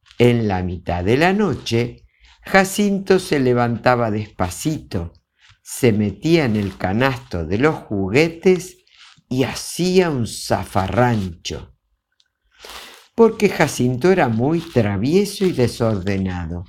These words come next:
No encontraba sus zapatos ni su cepillo de dientes. Dejaba las témperas destapadas, hacía orejas en los cuadernos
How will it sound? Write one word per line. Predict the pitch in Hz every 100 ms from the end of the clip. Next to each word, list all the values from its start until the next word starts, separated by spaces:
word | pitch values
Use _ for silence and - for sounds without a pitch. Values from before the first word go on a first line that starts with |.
| _ _ _ _ - - - -
No | 185
encontraba | 175 - 131 113 123 120 113
sus | 107 101 -
zapatos | 87 87 - 165 185 190 180 - - - _ _
ni | 170 170 151
su | -
cepillo | 131 - 113 - 117 104 104
de | 90
dientes. | 82 127 143 101 92 - 82 - _ _ _ - _
Dejaba | 110 113 - 123 117 107
las | 95 - -
témperas | 120 117 107 107 95 90
destapadas, | 95 92 - - 78 - 135 147 107 95 - _ _ _ - _ _
hacía | 120 110 - - 156 143
orejas | 123 117 143 147 143 123 110
en | 101
los | 95 92 -
cuadernos | 87 90 123 139 110 107 120 123